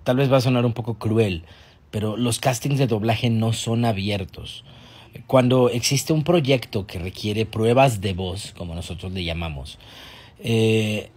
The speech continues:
eh, la empresa asigna el proyecto a un director, y ese director, a criterio personal, va a escoger una terna de actores, va a escoger dos, tres, cinco actores, dependiendo los que se necesiten para la prueba de voz, pero van a ser personas que el director conozca.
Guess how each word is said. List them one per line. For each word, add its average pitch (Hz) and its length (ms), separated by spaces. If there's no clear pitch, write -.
eh, 127 200
la 131 140
empresa 151 680
asigna 135 400
el 131 60
proyecto 120 380
a 120 40
un 120 160
director, 107 520
y 143 160
ese 175 200
director, 127 680
a 123 180
criterio 160 560
personal, 120 640
va 123 60
a 123 40
escoger 123 380
una 120 280
terna 131 380
de 92 100
actores, 85 440
va 120 40
a - 20
escoger 123 440
dos, 135 440
tres, 127 360
cinco 139 360
actores, 123 360
dependiendo 117 480
los 113 200
que 98 120
se 104 120
necesiten 98 560
para 98 200
la 95 120
prueba 110 240
de 101 80
voz, 101 220
pero 135 120
van 151 140
a 160 40
ser 151 200
personas 143 480
que 123 140
el 107 80
director 107 440
conozca. 95 520